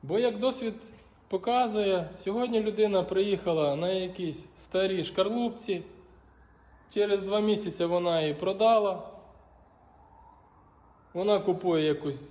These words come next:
трохи кращу машину або набагато кращу.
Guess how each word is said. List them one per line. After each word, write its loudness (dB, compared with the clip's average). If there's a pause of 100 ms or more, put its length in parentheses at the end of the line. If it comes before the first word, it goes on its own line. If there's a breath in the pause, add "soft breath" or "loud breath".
(140)
трохи 4
кращу 0
машину -2 (120)
або 0
набагато 2
кращу. 0